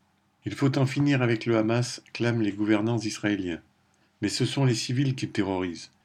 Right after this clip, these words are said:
détruisant leurs demeures quand ce n'est pas leur vie. Gaza est aujourd'hui sous les bombes,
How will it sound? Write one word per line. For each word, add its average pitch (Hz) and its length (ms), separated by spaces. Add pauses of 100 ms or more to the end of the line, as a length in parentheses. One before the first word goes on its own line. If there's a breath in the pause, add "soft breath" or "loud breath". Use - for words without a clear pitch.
(140)
détruisant 113 640
leurs 90 200
demeures 113 560
quand 98 100
ce - 140
n'est 92 160
pas - 160
leur 90 200
vie. 90 280 (920)
Gaza 104 540
est 107 200
aujourd'hui 107 400
sous 110 180
les 98 120
bombes, 135 360